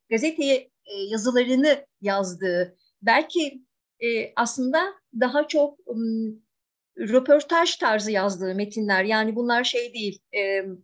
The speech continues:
e, e, gazete yazıları değil. Yani ş-, şöyle gazete yazıları değil. E,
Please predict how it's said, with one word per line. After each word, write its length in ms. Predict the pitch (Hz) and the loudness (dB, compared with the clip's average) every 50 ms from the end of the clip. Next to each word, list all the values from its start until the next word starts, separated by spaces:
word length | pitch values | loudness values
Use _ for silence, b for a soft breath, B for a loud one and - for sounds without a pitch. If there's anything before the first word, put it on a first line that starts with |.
| _ _ _ _ _ _ _ _ _ _ _ _ _ _ _ _ _ _ _ - - 233 | _ _ _ _ _ _ _ _ _ _ _ _ _ _ _ _ _ _ _ -4 2 4
e, 460 | 220 202 196 190 190 190 190 190 190 190 190 185 185 180 180 180 b b b b b b b b _ _ _ _ _ - - | 6 8 8 8 8 6 6 4 2 0 -2 -4 -6 -8 -10 -16 b b b b b b b b _ _ _ _ _ -8 -6
e, 460 | 226 208 208 202 196 196 - - - - - - - _ - | -4 -4 -2 -2 -4 -4 -6 -6 -8 -10 -12 -16 -20 _ -8
gazete 340 | - 190 247 247 349 349 339 | 0 2 4 4 4 4 4
yazıları 480 | 294 262 247 220 247 254 247 240 254 208 | 4 2 2 2 2 2 2 2 2 0
değil. 280 | 233 220 185 160 - - | 2 0 -2 -2 -2 0
Yani 460 | 240 233 226 226 226 220 208 - - | 2 2 2 2 0 0 -2 -4 -8
ş-, 200 | - - - - - | -8 -8 -8 -6 -4
şöyle 280 | - - 330 311 294 | -2 0 2 2 4
gazete 320 | 254 240 208 214 196 208 202 | 4 4 4 2 0 0 2
yazıları 540 | 190 180 175 202 196 190 185 180 190 185 185 | 2 2 2 0 0 0 0 0 0 -2 -2
değil. 300 | 185 180 180 180 - _ _ _ _ _ _ - 214 | -2 -2 -2 -4 -8 _ _ _ _ _ _ 0 4
E, 320 | 208 202 202 196 196 196 | 6 8 8 8 8 6